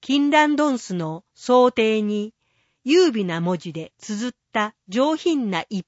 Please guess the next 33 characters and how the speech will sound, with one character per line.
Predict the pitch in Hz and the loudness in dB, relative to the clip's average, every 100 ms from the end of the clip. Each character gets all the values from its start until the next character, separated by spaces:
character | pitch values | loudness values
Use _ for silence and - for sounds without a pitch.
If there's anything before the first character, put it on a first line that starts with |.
| _ - | _ -6
品 | 185 180 180 | -2 -2 -2
は | 180 - | -4 -8
必 | - 214 - _ | -10 -10 -10 _
見 | - 190 185 | -4 -2 -4
で | 175 185 | -6 -8
す。 | _ _ _ _ _ _ _ _ _ _ _ _ _ _ 226 | _ _ _ _ _ _ _ _ _ _ _ _ _ _ -4
岩 | 240 302 | 0 0
瀬 | 339 311 | 0 -2
文 | 339 311 | 0 -2
庫 | - 180 | -2 -6
で | 175 165 | -4 -6
は、 | 139 - _ _ _ _ _ _ 190 | -10 -18 _ _ _ _ _ _ -8
十 | 214 285 285 | -2 0 0
一 | 277 - 269 | -2 -4 -4
月 | 208 196 170 | -2 -4 -8
十 | 156 220 240 | -8 -6 -4
七 | 220 - 208 | -6 -8 -4
日、 | 202 196 - 180 180 - _ _ _ | -2 -4 -8 -10 -12 -14 _ _ _
日 | 220 247 - 277 | -6 -6 -4 -2
曜 | 294 277 208 | 2 2 2
日 | 180 | -2
ま | 180 | -2
で、 | 165 151 - _ _ _ _ - | -6 -10 -14 _ _ _ _ -12
企 | 240 | -4
画 | 277 - - | -4 -4 -8
展、 | - 175 156 214 _ _ _ _ _ _ 214 | -6 -6 -8 -18 _ _ _ _ _ _ -10
お | 202 | -2
か | 269 | -2
し | 269 - | -2 -8
く | - 208 - | -10 -8 0
哀 | 233 262 226 | 2 2 0
れ | 196 | -2
な | 175 160 | -4 -6